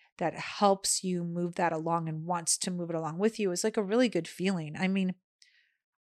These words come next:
I hope that everyone has that, and not everyone does, but I don't know. The one thing I can say that I'm really just very fortunate about, because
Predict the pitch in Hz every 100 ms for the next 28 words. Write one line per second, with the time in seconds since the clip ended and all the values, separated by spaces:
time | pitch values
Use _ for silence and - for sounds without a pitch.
0 | _ _ _ - 202 226 - 190 180 175
1 | 165 165 165 160 151 - 135 - - 175
2 | 160 185 196 202 - 180 185 185 175 175
3 | 170 170 165 - 175 - _ - - _
4 | _ _ _ 180 208 175 170 175 196 202
5 | 185 180 170 175 - 170 165 170 170 180
6 | 170 170 180 180 175 - 180 175 202 196
7 | 185 - 165 - 170 160 175 165 - 180
8 | 208 185